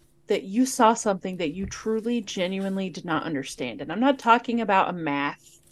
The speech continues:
problem. I'm not talking about something like that. I'm talking about, like, the first time you read A Telltale Heart and you didn't know why. You didn't, you couldn't picture it. You couldn't fathom.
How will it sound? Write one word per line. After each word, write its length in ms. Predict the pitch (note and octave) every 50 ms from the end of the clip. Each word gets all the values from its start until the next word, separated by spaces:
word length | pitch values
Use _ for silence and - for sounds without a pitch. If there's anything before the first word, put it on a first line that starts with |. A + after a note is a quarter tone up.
| - _ _
problem. 440 | - G#3+ F#3 E3 E3+ E3 E3+ E3 F3
I'm 100 | F3+ F3+
not 200 | F3+ F3 E3+ -
talking 420 | - F3+ F3 E3+ - F#3+ F3+ E3+
about 360 | D#3+ D#3+ D3+ D3 D3 - - - - - - - - - _ _
something 360 | - - G#3+ F#3+ F#3 F3 E3+
like 200 | E3 C#3+ C#3+ C#3+
that. 220 | D#3+ C3 C3 - - - - - - _
I'm 120 | D#4 F4 D#4
talking 400 | - F#4 G4 F4+ - E4+ D4+ C#4+
about, 280 | B3+ B3+ B3 A#3+ -
like, 180 | - A3+ G#3+ -
the 80 | - G#3
first 280 | - A3+ G#3+ G#3+ - -
time 180 | G3 F#3+ G3+
you 100 | G3 F3+ F3
read 180 | F3+ F3+ D#3+
A 60 | E3
Telltale 560 | D#3+ - - D#3 D3 E3 - - - - - D3
Heart 360 | - D3 C#3 - - - -
and 120 | - E3+ E3+
you 120 | E3+ E3+
didn't 320 | E3+ G3+ G3+ F#3 F3 -
know 140 | F#3 F3+ E3
why. 680 | E3 E3+ D#3 C#3+ C3+ C3+ B2 A#2 D#2+ A#1+ B1 A#1+ - - - _ _ _ - _ _
You 80 | - G#3+
didn't, 340 | G#3+ B3 A3 A#3 G#3+ - -
you 100 | A#3 A3+
couldn't 360 | - - B3+ C4+ C4 - - - _ _ _ -
picture 400 | - - G#3 - - - F#3 C#3
it. 100 | - -
You 80 | F#3+ G3
couldn't 440 | - - - B3 B3 A#3 G#3 - - - - - - - - - _ _ _ - - _ _
fathom. 640 | - - - A3 F#3+ F3+ E3+ C3+ C3+ C3+ C#3+ F#3